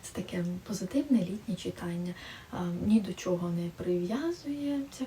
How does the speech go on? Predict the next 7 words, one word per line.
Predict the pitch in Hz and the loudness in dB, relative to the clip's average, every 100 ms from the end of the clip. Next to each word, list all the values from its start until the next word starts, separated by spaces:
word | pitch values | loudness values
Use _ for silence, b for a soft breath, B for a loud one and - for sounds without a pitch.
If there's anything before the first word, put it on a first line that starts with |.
| - | -4
книжка, | 254 254 - - 226 | -2 0 -2 -8 -8
просто | 214 226 277 - - 214 | -4 -2 -2 -6 -8 -6
дуже | 185 190 208 214 202 196 190 - - - | -4 -4 -4 -6 -6 -6 -6 -8 -16 -14
така | - 214 202 - - - | -8 -6 -6 -10 -14 -4
мила | 285 370 349 302 | -2 0 2 2
літня | 220 233 - 214 | 2 2 0 -4
історія. | 185 - - 185 185 185 | -4 -6 -6 -2 -2 -4